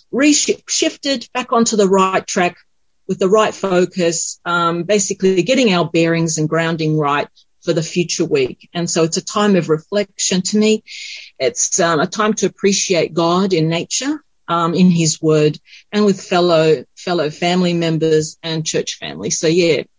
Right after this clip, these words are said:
to me, it's just getting my bearings, re-, reconfiguring where I am and where I'm going and what's really important,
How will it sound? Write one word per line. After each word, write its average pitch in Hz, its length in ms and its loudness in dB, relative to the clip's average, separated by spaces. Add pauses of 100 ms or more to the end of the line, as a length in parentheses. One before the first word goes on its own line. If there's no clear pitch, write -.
(160)
to 190 100 -2
me, 226 280 4
it's - 240 -2
just - 340 -4
getting 190 440 -2
my 156 140 -2
bearings, 180 640 0 (540)
re-, 190 520 4
reconfiguring 196 800 0
where 180 280 4
I 170 220 2
am 156 260 2
and 151 140 0
where 147 160 0
I'm 147 160 -4
going 156 340 0
and 165 100 2
what's 233 360 0
really 254 340 0
important, 226 440 -2